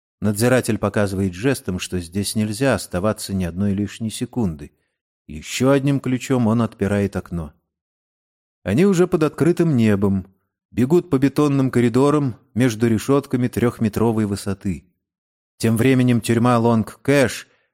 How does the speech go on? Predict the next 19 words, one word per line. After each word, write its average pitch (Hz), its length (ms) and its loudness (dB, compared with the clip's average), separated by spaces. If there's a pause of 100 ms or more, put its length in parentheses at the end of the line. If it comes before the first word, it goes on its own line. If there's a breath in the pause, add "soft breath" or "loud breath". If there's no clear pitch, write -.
превратилась 117 640 0
в - 120 -18
поле 120 320 0
боя. 110 420 -2 (440)
Всюду, 151 440 0
куда 117 240 2
ни 120 120 4
глянь, 127 400 2
вырвавшиеся 123 920 -2
на 110 100 2
свободу 117 480 0
узники 143 640 0 (300 soft breath)
нападают 107 640 0
на 101 140 2
охрану. 85 480 -4 (1300)
Мой 104 180 -2
спаситель 117 560 -2
устроил 120 480 0
бунт, 117 500 -2